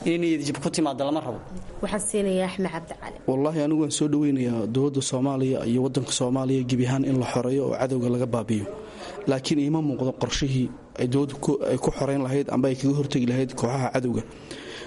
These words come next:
Speaker 3: Tusaale ahaan, gobolka Hiiraan galbeedkiisa, gobolka Shabeellaha Dhexe galbeedkiisa, Bay galbeedkeeda, Bakool galbeedkiisa, intaas oo shan boqol oo kiiloomitir, lix boqol oo kiiloomitir ilaa Shabeellada Hoose, intaas waxaa ku sugan cadowga Al-Shabaab. Hal goob oo keliya ka-,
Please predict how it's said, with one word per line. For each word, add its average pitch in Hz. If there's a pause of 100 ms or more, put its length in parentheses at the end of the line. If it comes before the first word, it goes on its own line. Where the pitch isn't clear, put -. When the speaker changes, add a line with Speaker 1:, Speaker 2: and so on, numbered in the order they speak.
(100)
Speaker 3:
Tusaale 135
ahaan, 147 (160)
gobolka 151
Hiiraan 127 (240)
galbeedkiisa, 139 (140)
gobolka 147
Shabeellaha 139
Dhexe 123 (100)
galbeedkiisa, 131 (200)
Bay 147 (260)
galbeedkeeda, 131 (200)
Bakool 135
galbeedkiisa, 139
intaas 151
oo 131
shan 160
boqol 147
oo 143
kiiloomitir, 131
lix 143
boqol 151
oo 147
kiiloomitir 131
ilaa 143
Shabeellada 143
Hoose, 120 (460)
intaas 165
waxaa 156
ku 175
sugan 143
cadowga 127
Al-Shabaab. 123 (400)
Hal 160
goob 151 (140)
oo 139
keliya 156
ka-, 131